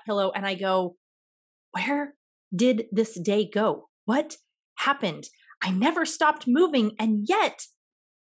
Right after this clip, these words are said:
I don't feel like I got that much done." Or I lay my head on the pillow and I say, "Today was a good day. That felt good."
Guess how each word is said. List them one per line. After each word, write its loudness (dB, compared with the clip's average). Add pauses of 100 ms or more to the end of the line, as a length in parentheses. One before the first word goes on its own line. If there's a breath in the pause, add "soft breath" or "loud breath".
(920)
I 2
don't 0 (180)
feel 2
like 2
I 0
got -2
that 0
much -4 (140)
done." 0 (680)
Or 4
I 0
lay 2
my 0
head -2
on 2
the -6
pillow -2
and -4
I -4
say, -2 (300)
"Today -2 (100)
was 0 (100)
a -2 (240)
good 2 (400 soft breath)
day. -4 (280)
That 0 (440)
felt 0 (420)
good." -4